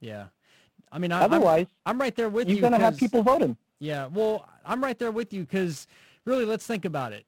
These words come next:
Speaker 1: You know, you, how much, you know, you pay, what is it, thirty, forty dollars to renew your license for, what, four years? And then you think about how often you use it after that, you know? If you, if you smoke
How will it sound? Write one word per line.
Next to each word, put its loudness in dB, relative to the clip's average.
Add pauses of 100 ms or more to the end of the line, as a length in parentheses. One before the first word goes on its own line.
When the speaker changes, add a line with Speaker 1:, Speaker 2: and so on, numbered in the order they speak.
(120)
Speaker 1:
You -6
know, -4
you, -10
how -4
much, -6
you -10
know, -4
you -6
pay, -2
what -4
is -10
it, -14
thirty, -4
forty -6
dollars -4
to -4
renew -2
your -2
license -6
for, -6
what, -10
four -6
years? -6 (460)
And -4
then -2
you -4
think -6
about -4
how -4
often -4
you -4
use -6
it -10 (340)
after -10
that, -16 (220)
you -8
know? -6 (160)
If -14
you, -8
if -10
you -10
smoke -4